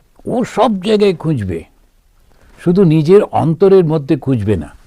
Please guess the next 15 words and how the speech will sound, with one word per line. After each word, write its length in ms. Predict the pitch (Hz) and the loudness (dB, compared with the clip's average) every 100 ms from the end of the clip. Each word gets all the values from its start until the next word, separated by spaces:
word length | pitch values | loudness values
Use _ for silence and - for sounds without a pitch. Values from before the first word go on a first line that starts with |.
| _ - - | _ -20 -16
আপনি 560 | - 131 185 220 196 190 | -2 0 4 4 4 4
ওর 200 | 202 165 | 2 2
অন্তরের 560 | - 139 202 240 247 240 | 2 0 4 6 6 6
মধ্যে 300 | 220 185 202 | 6 4 6
গিয়ে 120 | 190 | 6
বসে 220 | 156 - | 4 2
থাকুন, 240 | - 78 76 - | -2 -4 -10 -10
সেটাতে 360 | 147 165 147 165 | -4 -4 -2 0
ও 100 | 143 | -2
খুঁজবে 400 | 135 113 78 67 | -2 -6 -6 -12
না।" 160 | - _ _ - _ _ _ _ _ _ _ _ _ _ | -16 _ _ -20 _ _ _ _ _ _ _ _ _ _
সেজন্যে 840 | - 160 233 262 208 131 139 226 - _ | 0 4 6 6 4 4 2 -2 -6 _
প্রভু 360 | 151 165 214 | 2 2 2
যেন 340 | 208 180 139 151 | 2 2 2 0
আমাদের 480 | 220 147 147 156 | -2 -4 -2 2